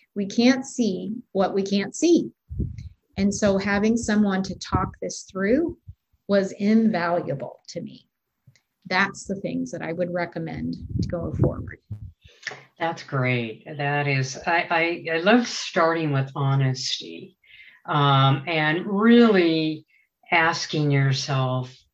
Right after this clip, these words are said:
Speaker 2: you know, maybe just three questions. Where am I? What would I like to do today? And, and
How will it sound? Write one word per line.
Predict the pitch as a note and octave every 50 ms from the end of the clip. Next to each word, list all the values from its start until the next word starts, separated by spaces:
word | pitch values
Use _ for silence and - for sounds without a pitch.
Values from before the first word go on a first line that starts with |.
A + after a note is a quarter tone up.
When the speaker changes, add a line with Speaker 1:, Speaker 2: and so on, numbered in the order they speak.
| _ _ _ -
Speaker 2:
you | E3 D#3+ D3
know, | C#3 B2+ B2 B2+ C3 _ _
maybe | F#3 F#3 F#3+ G3 G3 G3 E3+
just | D3 D3+ C#3 - -
three | - E3+ D#3+ D3+ C#3 C3+
questions. | - - - C#3 B2+ - - - C3+ C3 C3 C3 - -
Where | C#3+ C3 D3+ E3+ G3+ A3+ A3+ G3
am | F3+ F3+ F3+ F3
I? | F3 F3 F3 F3 F#3 G3+ G#3 G3+ _ _ - - - - - - - _ _ _ _ _
What | D#3+ D3 D3 C#3 C3+ C3 C3 D#3 G#3 C4 A#3+ -
would | A3 A#3 A3+ A3+
I | G3+ F#3+ F#3+ F#3+
like | F#3+ F#3 F3 E3+ F3+ F#3 F#3+ F#3+ F#3+ - _ _ _ _ _ -
to | - - E3+ D#3+
do | C#3 F3 F3+ F3+ F#3 F#3 - - _ _ _ _ _ _ _ _ _ _ _ -
today? | - F3+ F3 D#3+ D#3 D3 C#3+ C#3+ D3 D3+ - -
And, | D#3+ D3 D3 C#3+ C#3+ C#3+ C#3+ C#3+ C#3+ C#3 D3+ - - _ _ -
and | F#3 F3+ - F#3+ E3 E3+ E3+ E3+ E3+ E3+ E3 E3+